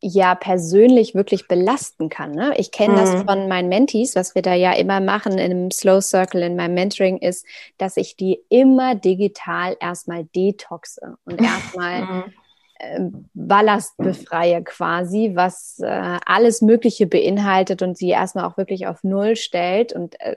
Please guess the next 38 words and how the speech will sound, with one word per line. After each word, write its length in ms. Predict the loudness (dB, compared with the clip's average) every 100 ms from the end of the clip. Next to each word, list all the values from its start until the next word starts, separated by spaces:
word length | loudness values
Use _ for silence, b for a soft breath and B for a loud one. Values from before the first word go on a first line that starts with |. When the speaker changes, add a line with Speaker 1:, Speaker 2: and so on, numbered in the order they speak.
| -10
Speaker 1:
ohne 360 | -10 -6 -2 -2
da 140 | -2
jetzt 220 | -2 -4 -4
im 300 | -8 -6 -6
Detail 420 | -8 -4 -2 -2
einzutauchen, 640 | -4 -8 -10 -8 -8 -6
ist 220 | -6 -8 -6
ein 340 | -2 0 0 0
wichtiger 400 | -2 -2 -2 -4
Aspekt 400 | -8 -8 -8 -6
dabei, 320 | -4 -6 -6
wirklich 380 | -4 -4 -4 -6
auch 160 | -6
Ballast 420 | -4 -4 -4 -6 -6
loszuwerden, 600 | -6 -8 -10 -8 -8 -10
zu 120 | -8
sehen, 260 | -6 -6 -6
was 180 | -8
nutze 280 | -8 -8 -8
ich 120 | -10
ganz, 400 | -8 -8 -8 -12 -20 B B B B B
ähm, 440 | -4 -2 -2 -4 -6
speziell 540 | -4 -4 -2 0 0 0
im 160 | -4 -2
Alltag, 680 | 0 2 0 -4 -6 -6 -6
wie 100 | -6
viel 160 | -8
kommt 280 | -8 -12 -10
da 100 | -12
zusammen 540 | -12 -8 -4 -2 -2 -2
und 300 | -4 -4 -6
wie 80 |
kann 220 | -6 -4 -4
ich 120 | -4
mich 160 | -8
von 100 | -6
dieser 220 | -6 -6 -6
Belastung, 800 | -4 -2 -4 -4 -4 0 0